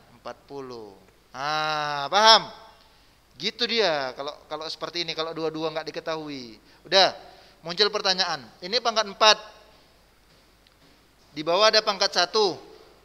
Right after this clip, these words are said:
Kalau dibagi pangkat diapain? Ya, lima pangkat,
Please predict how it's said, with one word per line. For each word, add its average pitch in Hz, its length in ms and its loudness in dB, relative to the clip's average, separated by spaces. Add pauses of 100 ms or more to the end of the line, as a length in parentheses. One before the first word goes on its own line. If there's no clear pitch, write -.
(220)
Kalau 180 240 0
dibagi 190 400 2
pangkat 220 320 0
diapain? 214 460 6 (1900)
Ya, 143 640 0 (880)
lima 175 800 -8 (560)
pangkat, 147 540 -6